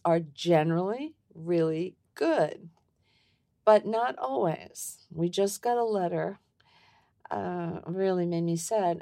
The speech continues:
Um, I had said that the Christmas day, it was one on Christmas Day, but in Europe it was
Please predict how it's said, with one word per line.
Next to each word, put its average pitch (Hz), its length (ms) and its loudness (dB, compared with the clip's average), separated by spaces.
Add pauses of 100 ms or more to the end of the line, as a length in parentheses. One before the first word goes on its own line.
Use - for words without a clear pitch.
Um, 175 380 -4 (460)
I 196 120 4
had 214 160 4
said 180 320 2
that 165 160 -2
the 185 80 -6
Christmas 190 580 -4
day, 170 520 -2 (220)
it - 100 -10
was 180 180 -6
one 202 180 -2
on 165 120 -2
Christmas 175 380 -6
Day, 165 200 2
but 160 260 -4 (400)
in 170 160 -2
Europe 165 320 0
it 156 100 0
was 156 320 -4